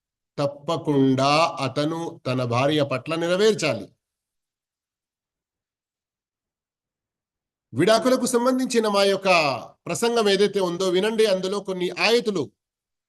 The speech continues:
వివరించాము. అందులో చాలా స్పష్టంగా తెలుస్తుంది, ఏ భర్తలైతే కొరత చూపిస్తారో వారిని అల్లాహ్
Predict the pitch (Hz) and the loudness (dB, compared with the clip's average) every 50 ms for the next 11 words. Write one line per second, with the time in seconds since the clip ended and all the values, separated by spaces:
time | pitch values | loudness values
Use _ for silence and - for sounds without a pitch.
0 | _ _ - 123 165 208 226 247 240 180 196 202 185 185 196 214 247 285 294 - | _ _ -6 -2 -2 0 0 -2 -2 -2 0 0 2 2 0 0 -2 -4 -8 -12
1 | _ _ _ _ _ _ _ _ _ _ _ _ _ _ _ _ _ _ _ _ | _ _ _ _ _ _ _ _ _ _ _ _ _ _ _ _ _ _ _ _
2 | - 123 131 147 160 151 147 135 139 - 135 127 127 120 - - 147 143 - 202 | -8 -6 -4 -4 -2 -2 -4 -2 -2 -2 -2 -2 -2 -4 -8 -8 -10 -10 -6 -4
3 | 208 208 196 185 - 165 170 175 160 - - 175 170 165 160 165 165 180 185 175 | -2 0 0 0 0 0 -2 -4 -4 -4 -6 -6 -6 -4 -2 -2 -4 -4 -6 -8
4 | - - _ _ _ _ _ _ - 107 127 160 180 180 160 131 165 - - - | -10 -16 _ _ _ _ _ _ -6 -2 0 2 2 2 2 2 2 2 2 2
5 | 233 240 247 254 247 247 247 233 240 226 226 220 214 220 202 208 - 202 202 151 | 2 2 2 0 0 0 0 0 0 0 0 0 0 -2 -4 -2 -4 -6 -4 -4
6 | 196 190 - - - 185 170 170 170 170 175 170 160 147 123 110 107 117 123 135 | -6 -6 -6 -4 -2 0 0 0 0 0 -2 -2 -2 -2 -2 -4 -6 -4 -2 -2
7 | 143 151 160 156 151 147 151 - 143 143 139 139 139 143 143 147 151 160 165 165 | -2 -2 -2 -2 -2 -2 -2 -4 -4 -2 -2 -2 -2 0 0 0 2 2 2 2
8 | 170 170 175 175 175 170 135 - | 2 2 2 0 0 -2 -4 -8